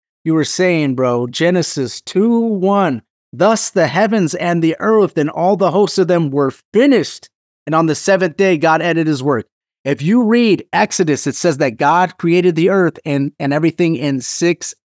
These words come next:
days, okay? He made the, everything in six days, okay?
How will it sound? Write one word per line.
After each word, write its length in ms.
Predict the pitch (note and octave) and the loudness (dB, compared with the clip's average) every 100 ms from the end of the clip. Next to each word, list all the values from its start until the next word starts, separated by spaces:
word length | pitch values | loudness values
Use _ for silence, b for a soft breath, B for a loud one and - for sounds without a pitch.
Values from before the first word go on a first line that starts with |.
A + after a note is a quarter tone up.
| B2+ | -8
days, 420 | A#2 F3+ F3+ A2 G2+ | -2 2 2 0 -6
okay? 460 | G#2 C#3+ E3 F3+ _ _ _ - | -6 0 0 -2 _ _ _ -4
He 120 | D3 | -2
made 460 | D3 F#3 F#3+ D#3 | 2 2 2 0
the, 140 | D3+ D#3+ | -2 0
everything 380 | E3+ F3+ E3+ E3 | 0 0 0 0
in 160 | D3 B2 | 0 -2
six 500 | - - F#3+ - - - | -4 0 0 -2 -14 -10
days, 480 | A2 F3 G3 B2 - _ _ - | -2 0 2 0 -4 _ _ -8
okay? 460 | D3 F3 F#3 F#3 | -4 0 0 0